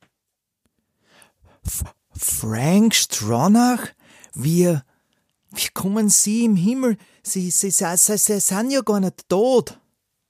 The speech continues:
Ja, das ist richtig. Aber ich möchte mir den Laden gerne anschauen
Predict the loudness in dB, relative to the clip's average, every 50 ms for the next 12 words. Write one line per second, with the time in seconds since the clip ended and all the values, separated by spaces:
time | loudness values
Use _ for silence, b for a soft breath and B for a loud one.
0 | _ _ _ _ _ _ _ _ _ _ -14 -8 -6 -2 0 2 2 2 0 -2
1 | -6 _ _ _ _ _ _ _ _ _ -6 -4 -2 -2 -2 -2 0 2 2 2
2 | 2 0 -2 -6 -8 -8 -8 -10 -20 _ _ _ b b b b b b -4 0
3 | 0 0 0 2 2 2 2 2 2 0 0 2 2 2 2 2 0 0 2 2
4 | 4 4 4 2 2 0 -2 0 0 0 0 2 0 0 2 2 0 0 0 -2
5 | -2 -2 -2 -2 -4 -4 -4 -2 -2 -2 -2 -4 -6 -10